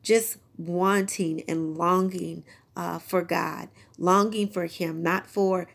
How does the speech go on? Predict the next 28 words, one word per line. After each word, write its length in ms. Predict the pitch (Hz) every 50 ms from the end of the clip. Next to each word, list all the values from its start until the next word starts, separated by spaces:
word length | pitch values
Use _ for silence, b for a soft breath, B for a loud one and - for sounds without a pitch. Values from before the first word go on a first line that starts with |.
| b _
things, 720 | - - 196 196 196 190 190 190 190 190 196 - - b b b b
not 340 | - 175 180 185 180 - - - _ _
because 600 | - 185 185 - - 202 185 180 180 185 180 - - _
I 160 | 170 165 170
need 220 | 175 180 180 185 208
Him 140 | 190 175 175
to 100 | - 165
do 180 | - 170 175
something 460 | 180 - - 175 180 175 - 202 196 196
for 180 | - - 214
me, 380 | 214 214 226 226 233 233 233 B B B B B B _
but 240 | - 196 196 - -
just 340 | - 214 220 226 - - -
to 80 | 226
long 760 | 196 185 170 165 175 175 175 185 185 185 180 170 170 170 - B B B B _
for 220 | - 202 185 185
Him 400 | 185 - 202 196 185 180 180 175
just 260 | 185 180 180 - -
because 500 | - 180 - - - 196 175 175 180 -
He's 300 | - - - - - -
God, 480 | - - 180 180 180 208 233 175 - -
because 480 | 196 180 - - 208 196 185 180 180
He's 320 | - - 202 190 185 185 -
the 160 | - 196 - - 175
essence 400 | 175 180 - - 185 175 - -
of 100 | 160 185
my 200 | 170 156 151 151
life, 320 | 156 156 156 156 156